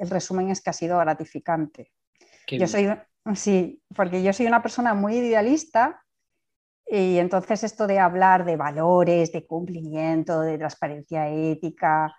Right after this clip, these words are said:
Speaker 1: de de ética en los negocios, me ha venido como anillo
Speaker 2: Era
Speaker 1: al
Speaker 2: un
Speaker 1: dedo.
Speaker 2: lugar, era un lugar común, ¿no? A, a tu
Speaker 1: Sí.
Speaker 2: ideario. Y
Speaker 1: Sí.
Speaker 2: una vez ya visto el producto del trabajo, una vez ya que, que tenemos aquí el bebé,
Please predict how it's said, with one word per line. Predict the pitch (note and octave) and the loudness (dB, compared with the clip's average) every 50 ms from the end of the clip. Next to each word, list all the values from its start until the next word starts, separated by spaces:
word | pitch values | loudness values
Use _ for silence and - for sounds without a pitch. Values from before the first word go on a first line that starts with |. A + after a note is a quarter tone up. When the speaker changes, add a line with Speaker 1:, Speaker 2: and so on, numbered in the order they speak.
| _ _ _ | _ _ _
Speaker 1:
de | F#3 F3+ D#3+ D#3 D3+ D3+ D3+ D3+ D#3 D#3 D#3 D#3 D#3 D3 - _ _ _ _ _ _ _ _ - | -10 -8 -6 -6 -6 -6 -8 -8 -8 -6 -6 -6 -6 -8 -10 _ _ _ _ _ _ _ _ -10
de | - F3 E3 D#3+ D#3+ E3 D#3 D#3 D#3 D#3+ | -6 -4 -4 -2 -2 -2 -4 -4 -4 -6
ética | D#3+ - E3+ - D#3+ D#3 | -4 -6 -6 -4 -4 -4
en | D#3 D#3 | -4 -4
los | D#3+ | -4
negocios, | F3 E3+ E3 E3 E3+ F3 F3+ F3+ - - F#3 F3+ F3+ F3+ F#3 F3+ F3+ - | -2 0 0 2 2 2 0 0 0 0 0 2 2 0 -2 -4 -6 -10
me | - G3 F#3 E3+ F3 F3+ F3+ F3 F3 F#3 | -8 -4 -2 -2 0 0 -2 -2 2 4
ha | F#3 F#3 | 4 4
venido | G3 G3 G3+ G3+ G3+ G#3 G3+ | 4 2 0 0 -2 -4 -4
como | G3+ A3 F#3+ F#3 F3 | -2 -2 0 0 0
anillo | E3+ E3+ E3+ E3 D#3 E3 E3+ E3 D#3+ D#3+ D#3+ | 0 0 -2 -4 -4 -6 -6 -4 -4 0 2
Speaker 2:
Era | D#3+ F3 | 6 6
Speaker 1:
al | F3+ F#3 | 8 8
Speaker 2:
un | |
Speaker 1:
dedo. | F3+ F3 E3+ | 8 6 6
Speaker 2:
lugar, | F3 - - | 6 4 4
era | F3+ F#3 G#3 | 4 6 6
un | G#3+ | 6
lugar | G#3 F#3+ F3+ G3 G3+ G3+ - | 6 6 6 6 6 6 4
común, | E3+ D3 C#3+ C#3+ C#3 A#2+ A2 A2 | 2 2 4 4 2 2 0 -2
¿no? | B2+ F#3 A3 G#3 C#3+ | -2 -2 -4 -4 -4
A, | C3 C3 - B2+ | -6 -4 -4 -4
a | C3 - | -6 -4
tu | - B2 A#2+ A#2+ B2 B2+ B2 A#2+ A#2+ | -4 -2 -2 -2 -2 -2 -2 -4 -2
Speaker 1:
Sí. | B2 | -2
Speaker 2:
ideario. | B2+ A#2+ A#2 A#2 A#2+ A#2+ A#2+ A#2+ A#2+ A#2+ A2+ - - - - - - _ _ _ | -2 -2 -2 0 0 0 0 0 -2 -2 -4 -4 -14 -20 -20 -20 -20 _ _ _
Y | - E3+ E3+ F3 D3 D3+ D3 - - | 0 2 2 2 2 0 -4 -14 -20
Speaker 1:
Sí. | - - - - F#3+ | -20 -20 -12 -8 -2
Speaker 2:
una | F3+ G3+ A#3+ C#4+ | 0 2 2 2
vez | D4 D4+ B3 | 2 2 4
ya | C#4 C4 | 2 4
visto | B3 B3 A3 - A#3+ | 4 2 0 0 0
el | G#3 - | 0 2
producto | - F3+ F3+ F3+ E3+ - E3+ | 4 4 4 4 4 4 4
del | E3 D#3 D3 | 4 4 4
trabajo, | D3 C#3 A#2 G#2+ G#2 - - - - A#2 | 0 -2 -2 -2 -4 -8 -12 -12 -10 -4
una | A#2 C3+ D3 | 0 2 4
vez | D#3+ F3 F3+ | 4 6 4
ya | F#3 F3+ | 4 2
que, | F3+ E3 D3+ | 2 0 2
que | D#3+ D#3 D3+ | 4 2 2
tenemos | D3 D3+ - D3+ D3+ D3+ D#3 D#3 D3+ D#3 | 2 2 2 4 4 4 2 0 -2 -4
aquí | D3 - D3+ | -4 0 0
el | C#3 C3+ | 2 2
bebé, | C3+ B2+ A#2 G2+ F#2 E2 - | 2 0 -2 -4 -8 -10 -10